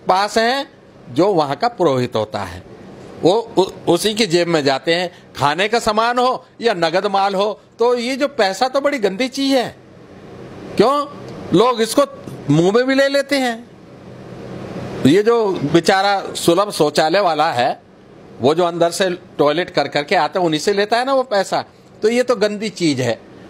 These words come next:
आदमी के गंदी जगह भी जाती है, शमशान भूमि में भी जाती है, वहाँ जाती है। तो ये गंदी चीज़ तो मंदिर में चढ़ानी चाहिए नहीं। मंदिर में चढ़ाना है और सबसे बड़ा लाभ कमाना है तो पुष्प चढ़ाइए, फूल चढ़ाइए। पैसा तो मंदिर में चढ़ाना ही नहीं चाहिए कभी।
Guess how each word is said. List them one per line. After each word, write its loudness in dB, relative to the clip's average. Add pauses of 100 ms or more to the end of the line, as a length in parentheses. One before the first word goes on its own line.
(300)
आदमी 2
के 2
गंदी 2
जगह 2
भी 2
जाती 0
है, -2
शमशान -2
भूमि 2
में 0
भी 2
जाती 0
है, 2
वहाँ 0
जाती 0
है। 0 (220)
तो 0
ये 2
गंदी 0
चीज़ 0
तो 0
मंदिर 0
में -2
चढ़ानी -2
चाहिए -2
नहीं। -4 (380)
मंदिर 4
में 2
चढ़ाना 2
है -2 (280)
और 2
सबसे 0
बड़ा 2
लाभ 0
कमाना 0
है -2 (340)
तो 0
पुष्प -4
चढ़ाइए, 0 (720)
फूल 4
चढ़ाइए। 2 (520)
पैसा 2
तो -2
मंदिर 0
में 2
चढ़ाना 0
ही 2
नहीं 0
चाहिए -2
कभी। -4